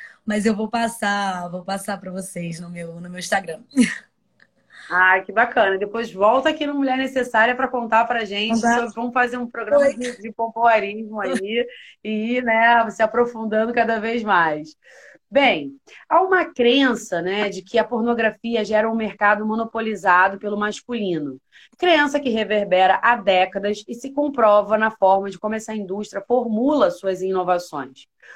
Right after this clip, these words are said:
Speaker 2: De outro lado, os artigos do sex shop passaram a ser identifica-, identificados com o feminino e, muitas vezes, algo que ultrapassa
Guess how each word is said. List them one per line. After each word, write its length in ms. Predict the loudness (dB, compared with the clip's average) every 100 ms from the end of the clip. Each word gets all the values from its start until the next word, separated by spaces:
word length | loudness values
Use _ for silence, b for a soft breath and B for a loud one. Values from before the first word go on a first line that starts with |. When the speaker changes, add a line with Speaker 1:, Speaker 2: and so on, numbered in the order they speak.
| B -4
Speaker 2:
De 160 | 2
outro 400 | 4 4 2 2
lado, 480 | 4 4 2 -2 -10 _ -8
os 160 | 2
artigos 420 | 2 2 -4 -2 -4
do 80 |
sex 360 | -2 -2 -2 -8
shop 440 | 0 4 4 2
passaram 360 | -4 -2 0 0
a 20 |
ser 200 | -2 -4
identifica-, 640 | -4 -6 -10 -12 0 0 2
identificados 1040 | 0 0 -2 -6 -8 0 4 4 2 -4
com 180 | -2 -2
o 80 | 0
feminino 580 | 0 2 2 2 -2 -6 _ _
e, 120 | 4
muitas 480 | 4 4 2 0 -2
vezes, 540 | 0 2 2 0 -6 -12 B 2
algo 340 | 4 4 -2
que 180 | -2 0
ultrapassa 1200 | 0 2 2 2 2 2 4 4 2 -2 -2 -2